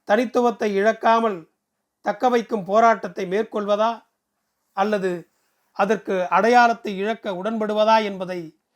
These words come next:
பிரித்தறியும் ஆற்றலை பெறவும், அமைப்பின் பொறுப்பாளர்கள் பயிற்றுவிக்கப்படுதல் அமைப்பாதல் மற்றும்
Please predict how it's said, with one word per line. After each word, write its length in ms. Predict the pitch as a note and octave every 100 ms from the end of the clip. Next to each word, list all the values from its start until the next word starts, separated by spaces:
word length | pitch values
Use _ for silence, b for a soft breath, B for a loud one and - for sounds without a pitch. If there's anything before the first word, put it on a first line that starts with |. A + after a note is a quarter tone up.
| _ _ _
பிரித்தறியும் 640 | A3 C4 B3 C4 A#3 A#3 G3
ஆற்றலை 380 | G3+ A3 A3 G3+
பெறவும், 440 | G3 F#3+ G#3+ G#3 D#3 _ _ _ _ _ _ _
அமைப்பின் 520 | D#3+ A3 C4 B3+ B3+ F3+
பொறுப்பாளர்கள் 720 | G3 A3 G#3 A3+ G#3+ G3 F#3 - _
பயிற்றுவிக்கப்படுதல் 1000 | G3+ A3 A#3 G#3+ - F3 G3 F#3 F#3 F3 - _ -
அமைப்பாதல் 680 | D#3+ G#3+ G3+ A3+ G#3+ A3+
மற்றும் 360 | G#3 F#3 F#3+ E3